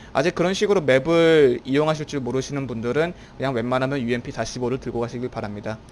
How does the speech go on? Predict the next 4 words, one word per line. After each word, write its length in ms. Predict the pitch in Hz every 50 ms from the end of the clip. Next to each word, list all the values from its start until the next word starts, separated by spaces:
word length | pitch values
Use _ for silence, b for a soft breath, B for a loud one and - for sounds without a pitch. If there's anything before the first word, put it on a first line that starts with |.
| B B B B B B
권총도 680 | - 147 147 - 202 196 196 185 196 185 185 175 165
장탄수를 560 | - 165 127 127 - 175 170 170 - 180 160 160
원하시면은 720 | 143 131 135 131 131 - 139 131 131 139 156 170 170 - -
오십, 220 | 131 131 - 110